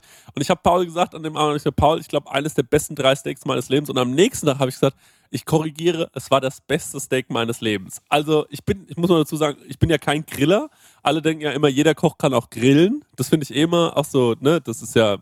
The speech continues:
wie, das, also ich bin absolut kein guter Griller, Dennis. Ich weiß nicht, wie's bei dir ist. Ähm, mach das einfach nie. Also, äh, nie in meinem Leben groß gegrillt. Komm aus einfachen Verhältnissen. Ah ja, brauch ich nicht wieder drüber reden. <laughs> Aber, ähm,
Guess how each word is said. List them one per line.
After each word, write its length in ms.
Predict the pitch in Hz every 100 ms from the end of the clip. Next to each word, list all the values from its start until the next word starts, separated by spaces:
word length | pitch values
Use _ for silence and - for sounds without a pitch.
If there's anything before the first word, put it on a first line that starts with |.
| 101
wie, 540 | 117 113 110 101 90 -
das, 100 | - _ _ _ _ -
also 140 | 107
ich 120 | - -
bin 120 | -
absolut 360 | - - 127
kein 180 | - 117
guter 220 | 113 117
Griller, 320 | 110 - 143 135
Dennis. 260 | 135 135
Ich 60 | 113
weiß 160 | 123
nicht, 80 | 127
wie's 120 | 113
bei 120 | - 101
dir 240 | 120 143
ist. 120 | - _ _ _ _ _
Ähm, 580 | 117 120 120 120 120 120 _ _ _ _ 151
mach 200 | 127 131
das 160 | - 113
einfach 260 | - -
nie. 240 | 98 101 - _
Also, 300 | 113 104 104 - -
äh, 80 | 85 - _ - - 110
nie 180 | 113 139
in 60 | 139
meinem 160 | 120
Leben 220 | 113 120 120
groß 240 | 123 -
gegrillt. 540 | 104 - 123 110 - _ _ _ _ _
Komm 140 | - 120
aus 140 | 113
einfachen 340 | 113 117 117 110
Verhältnissen. 480 | 104 104 120 120
Ah 60 | 120
ja, 60 | 98
brauch 240 | - 107
ich 80 | 95
nicht 160 | 95 -
wieder 160 | -
drüber 180 | - -
reden. 100 | - 123 -
<laughs> 140 | -
Aber, 300 | 131 127 120 -
ähm, 280 | 135 139